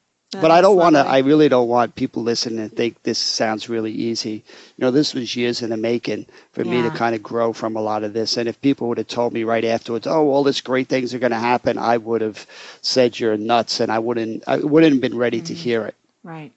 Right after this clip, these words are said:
Speaker 2: But I wouldn't be here today talking to you if it wasn't for nine eleven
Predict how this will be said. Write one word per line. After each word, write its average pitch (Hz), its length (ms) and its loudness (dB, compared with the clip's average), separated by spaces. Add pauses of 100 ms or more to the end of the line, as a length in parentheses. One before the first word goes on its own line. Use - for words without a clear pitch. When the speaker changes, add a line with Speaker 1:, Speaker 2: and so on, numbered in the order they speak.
(260)
Speaker 2:
But - 100 0
I 131 80 6
wouldn't 151 240 4
be 143 120 6
here 135 240 2
today 135 460 4
talking 135 380 0
to 123 120 -6
you 139 380 4 (220)
if 131 120 -2
it 131 40 2
wasn't 120 320 2
for 117 100 -6
nine 110 240 -4
eleven 107 420 -4